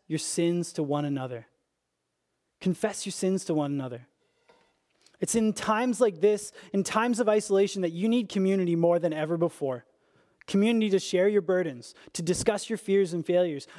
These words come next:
A pe-, a place where people, other people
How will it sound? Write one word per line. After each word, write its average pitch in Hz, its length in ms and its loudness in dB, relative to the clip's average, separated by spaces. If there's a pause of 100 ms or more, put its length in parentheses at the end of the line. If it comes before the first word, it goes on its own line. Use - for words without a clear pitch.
A 170 60 -10
pe-, 262 300 -2
a 240 120 2
place 285 480 0 (220)
where 220 260 4
people, 277 640 2 (1040)
other 262 240 2
people 214 520 0